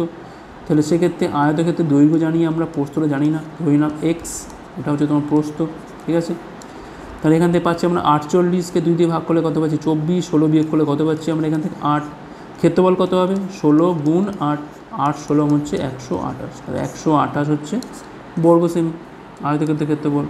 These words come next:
চলো, পরেরটা যাবো আমরা। সাতাশটা দ্রব্যের ক্রয় মূল্য আঠারোটা দ্রব্যের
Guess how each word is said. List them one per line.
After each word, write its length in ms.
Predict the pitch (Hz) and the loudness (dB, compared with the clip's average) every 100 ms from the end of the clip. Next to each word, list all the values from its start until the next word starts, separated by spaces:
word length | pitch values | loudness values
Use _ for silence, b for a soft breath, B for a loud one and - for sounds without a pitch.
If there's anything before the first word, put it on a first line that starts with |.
| - - - - - - - - - | -10 -16 -18 -18 -18 -18 -16 -16 -10
চলো, 140 | - - | -10 -2
পরেরটা 260 | 143 143 160 | -2 2 2
যাবো 140 | 160 165 165 | 4 4 4
আমরা। 160 | 165 185 - - B B B B - | 2 -2 -8 -16 B B B B -2
সাতাশটা 380 | 170 160 190 202 196 | 0 2 2 2 2
দ্রব্যের 260 | 185 196 190 | 4 2 4
ক্রয় 200 | 175 170 | 4 4
মূল্য 220 | 180 180 180 208 196 147 | 4 2 0 -2 0 0
আঠারোটা 320 | 165 175 180 170 | 2 0 2 2
দ্রব্যের 300 | 170 175 | 0 0